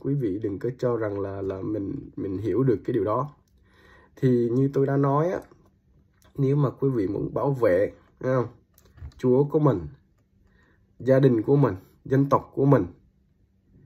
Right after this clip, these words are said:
hay là vân vân ha, thì là chỉ một cách là quý vị chung thủy với Chúa. Thì, thì đàn ông thì chung thủy với Chúa, phụ nữ phải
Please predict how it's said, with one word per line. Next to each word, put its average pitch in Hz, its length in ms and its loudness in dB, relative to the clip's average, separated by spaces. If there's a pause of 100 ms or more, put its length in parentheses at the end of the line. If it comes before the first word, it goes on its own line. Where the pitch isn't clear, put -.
(320)
hay 123 280 0
là 101 160 0
vân 120 200 -2
vân 123 200 4
ha, 139 220 -2 (880)
thì 101 400 -4
là 98 240 -6 (260)
chỉ 104 180 -10
một 113 320 -6
cách 127 180 -4 (840)
là 92 180 -12 (100)
quý 107 80 -8
vị 107 180 -12 (120)
chung 117 220 -6
thủy 101 200 -8
với 120 240 -8
Chúa. 131 380 4 (560)
Thì, 110 220 -4
thì 113 100 -4
đàn 107 180 -2
ông 135 380 2
thì 113 180 -10
chung 135 160 -2
thủy - 220 -2
với 151 200 -6
Chúa, 147 320 2 (760)
phụ 110 160 -2
nữ 104 300 -2 (100)
phải 113 120 -6